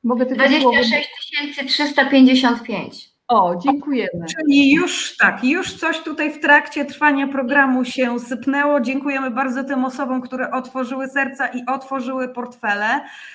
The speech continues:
Speaker 3: E, no dobra, to te
Speaker 1: Ja chciałabym tylko
Speaker 3: dwadzieścia trzy tysiące z
Speaker 1: podziękować.
Speaker 3: hakiem. Tak?
Speaker 1: Chciałabym, Dominika, tobie podziękować, że jesteśmy, e, w twoim programie. Gratulujemy programu, m, bo to jest bardzo ważny program, odkrywający wiele tematów, o których się nie mówi.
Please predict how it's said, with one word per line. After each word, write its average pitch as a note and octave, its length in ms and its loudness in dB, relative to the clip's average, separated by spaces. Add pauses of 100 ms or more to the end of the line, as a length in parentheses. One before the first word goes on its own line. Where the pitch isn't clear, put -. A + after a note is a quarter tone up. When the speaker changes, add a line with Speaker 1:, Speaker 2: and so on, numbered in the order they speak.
(140)
Speaker 3:
E, A#3 580 0
no D4 200 2 (100)
dobra, E4 260 0
to C4 120 -6
te C#4 80 -4
Speaker 1:
Ja B3 60 -4
chciałabym C4+ 180 0
tylko D4+ 260 -4
Speaker 3:
dwadzieścia D4 60 -2
trzy C#4+ 260 -8
tysiące D4 240 -8 (120)
z B3 60 -4
Speaker 1:
podziękować. C4+ 540 -2
Speaker 3:
hakiem. D4 160 -8 (760)
Tak? C4 280 2
Speaker 1:
Chciałabym, C#4+ 360 -2
Dominika, D4 460 -4
tobie C4 240 -4
podziękować, A3 680 -6
że A3+ 180 -8
jesteśmy, A#3 480 -6
e, A3+ 320 -6
w A3+ 120 -16
twoim A#3+ 300 -6
programie. G#3+ 560 -4
Gratulujemy A3+ 680 -4
programu, G#3+ 840 -6
m, G#3 180 -14
bo G#3+ 80 -16
to A3 100 -10
jest A3 180 -6
bardzo G#3 280 -4
ważny G3 300 -10
program, F#3+ 400 -12
odkrywający G3+ 1000 -12 (240)
wiele G#3 360 -4
tematów, G3+ 500 -12
o F#3+ 60 -20
których A#3 260 -20
się G3 140 -20
nie G3+ 140 -12
mówi. G3 500 -6